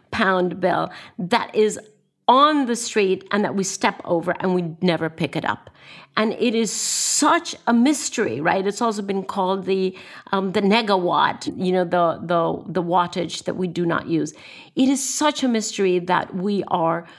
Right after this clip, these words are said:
so wired for consumption of more and more and more and more that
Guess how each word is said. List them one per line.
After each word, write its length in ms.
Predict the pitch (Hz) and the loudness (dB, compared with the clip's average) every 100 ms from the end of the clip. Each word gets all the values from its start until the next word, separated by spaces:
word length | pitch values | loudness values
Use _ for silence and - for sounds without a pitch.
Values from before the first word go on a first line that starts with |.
| - - | -18 -4
so 600 | - - 262 254 254 247 | -2 0 2 4 4 2
wired 920 | - 170 165 175 208 208 170 165 160 | -2 -2 2 2 2 2 0 0 -2
for 360 | 196 175 165 | 0 2 2
consumption 760 | 165 190 170 - 208 196 - 160 | 0 -2 0 2 0 0 -2 -2
of 80 | 160 | 0
more 320 | 160 185 180 | 0 2 2
and 100 | 175 | 2
more 220 | 165 151 | 0 0
and 120 | 151 | 2
more 220 | 160 156 | 0 0
and 120 | 135 175 | 0 0
more 340 | 196 170 - - - - - | 2 0 -2 -10 -20 -16 -8
that 380 | 165 208 175 | 0 2 2